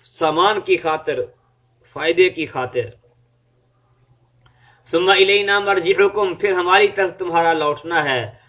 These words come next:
فَنُنَبِّئُكُمْ بِمَا كُنْتُمْ تَعْمَلُونَ، پھر ہم تم کو خبر دیں گے اس چیز کے بارے میں جو تم کرتے تھے۔ إِنَّمَا مَثَلُ الْحَيَاةِ الدُّنْيَا كَمَاءٍ أَنزَلْنَاهُ مِنَ السَّمَاءِ،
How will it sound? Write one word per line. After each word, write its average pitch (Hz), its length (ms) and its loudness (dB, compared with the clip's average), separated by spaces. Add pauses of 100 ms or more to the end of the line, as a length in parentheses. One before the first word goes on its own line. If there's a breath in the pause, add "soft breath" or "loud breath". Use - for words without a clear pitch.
(160 soft breath)
فَنُنَبِّئُكُمْ 190 1080 0
بِمَا 180 320 0
كُنْتُمْ 165 500 -6
تَعْمَلُونَ، 147 600 -2
پھر 175 200 -4
ہم 170 180 -2
تم 160 220 -12
کو 151 160 0
خبر 165 300 -6
دیں 151 280 -4
گے 151 80 -4
اس 139 160 -8
چیز 151 280 -10
کے 135 120 -8
بارے 135 300 -6
میں 127 140 -4
جو 123 160 0
تم 131 320 -6 (480)
کرتے 131 340 -4
تھے۔ 104 280 -12 (800)
إِنَّمَا 190 460 2
مَثَلُ 190 480 0
الْحَيَاةِ 180 800 0
الدُّنْيَا 165 640 -2
كَمَاءٍ 165 480 0 (200)
أَنزَلْنَاهُ 185 680 0
مِنَ 180 160 -6
السَّمَاءِ، 147 580 -4